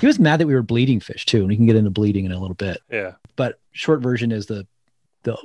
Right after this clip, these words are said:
Speaker 1: oilier the fish is, the more it needs to be bled. So he was annoyed at that. So finally, we caught a lot of fish. We had it. We actually,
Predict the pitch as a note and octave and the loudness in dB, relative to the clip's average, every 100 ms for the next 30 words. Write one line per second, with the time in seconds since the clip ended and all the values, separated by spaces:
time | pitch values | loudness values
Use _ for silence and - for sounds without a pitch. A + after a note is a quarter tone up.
0 | - C#3+ C#3+ D3 C3 A#2+ - B2 - A2+ | 0 4 4 4 2 0 -2 -4 -2 -4
1 | G#2 G#2+ A2 G2+ G#2+ - G2+ - G2+ G#2 | -4 -4 -4 -6 -10 -10 -14 -12 -10 -10
2 | B2 - - - _ - F3 B3 A3+ E3+ | -14 -20 -20 -20 _ 0 4 6 6 4
3 | C#3+ C3+ - A2 G#2 G#2+ _ _ _ - | 4 2 0 -4 -6 -8 _ _ _ -4
4 | D3+ G3 A#3 F3+ D3+ C#3 - B2+ - - | 0 4 4 4 2 0 -6 -14 -8 -2
5 | D#3 C#4+ E3+ B2+ - A2+ - C3 D#3 C#3+ | 2 4 4 2 -2 -8 -2 0 0 0
6 | C#3 C#3+ C#3 C#3+ B2+ A#2 G#2+ | 0 0 -2 -4 -2 -4 -8